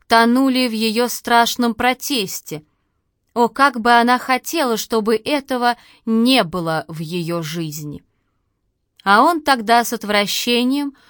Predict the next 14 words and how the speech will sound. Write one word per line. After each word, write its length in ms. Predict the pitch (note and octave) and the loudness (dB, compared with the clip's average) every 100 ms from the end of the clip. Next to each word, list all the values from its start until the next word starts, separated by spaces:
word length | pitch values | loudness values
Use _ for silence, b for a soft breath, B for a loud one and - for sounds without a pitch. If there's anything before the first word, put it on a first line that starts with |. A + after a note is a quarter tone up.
| b b | b b
бросил 600 | G#3 C4+ E4 - C#4+ A#3 | 2 2 2 -2 -2 -2
в 80 | A#3 | -4
угол 300 | B3+ A#3 A3+ | -2 -2 -2
спальни 580 | - - A3 G#3+ G3+ | -2 2 4 4 0
свой 280 | F#3+ G3+ G3 | -4 -4 -4
страшный 580 | F#3+ - F#3+ F#3 - F3 | -4 0 0 0 -4 -8
хлыст 560 | - F3 A3 C4 - _ b b b | -8 -6 -6 -8 -14 _ b b b
и 120 | C4+ D4+ | -2 -2
сказал 600 | - D#4 A#3+ G#3+ G3+ G3 | 0 0 2 4 4 2
ей 260 | F3+ F#3+ | -2 -2
ровно: 520 | F#3 F#3 F3 F3 E3+ - _ _ _ _ _ _ _ _ - | -2 -4 -4 -6 -8 -12 _ _ _ _ _ _ _ _ -4
«Ты 340 | C4 B3+ B3 | 0 2 0
поверишь 680 | - C4 C4+ F4+ C4+ G3+ - | 0 0 0 -4 -4 -6 -4
мне, 400 | G3+ G3 F#3 | -4 -2 -4